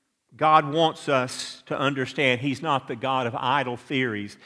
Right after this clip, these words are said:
He's a God of practice. He's a God of love. It is good to love our children, and, and we should do that. But please don't let your love begin and end with your children.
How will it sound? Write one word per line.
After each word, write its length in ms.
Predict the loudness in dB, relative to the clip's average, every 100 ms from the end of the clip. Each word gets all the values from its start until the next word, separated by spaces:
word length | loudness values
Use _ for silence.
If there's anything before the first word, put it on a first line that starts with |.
| -4
He's 200 | -2 -2
a 40 | 0
God 280 | 0 0
of 120 | 0 -6
practice. 760 | 0 0 0 -4 -14 -12 -18 _ _ _ _ _ _ _ _
He's 160 | -12 -10
a 60 |
God 320 | -4 0 2 0
of 120 | -2
love. 480 | -2 -2 -2 -8 -14 _ _ _ _ _ _ _ _ _ _ _ _ _ _ _
It 100 | 6
is 180 | 6 6
good 300 | 8 8 8
to 140 | 2
love 500 | 4 6 8 6 4
our 160 | 2 2
children, 580 | 4 6 6 6 0 -2
and, 180 | -2 2
and 200 | 2 2
we 100 | 2
should 340 | 4 4 4
do 160 | 2 0
that. 340 | 0 -2 -8 -14 _ _ _ _ _ _ _ _ _ _
But 140 | -14 -6
please 320 | 0 2 4
don't 260 | 2 2 4
let 180 | 2
your 160 | 2 -2
love 320 | 0 0 0
begin 300 | -4 -4 -2
and 140 | -2 -2
end 220 | -4 -4
with 120 | -6
your 120 | -6
children. 520 | -6 -2 -2 -2 -8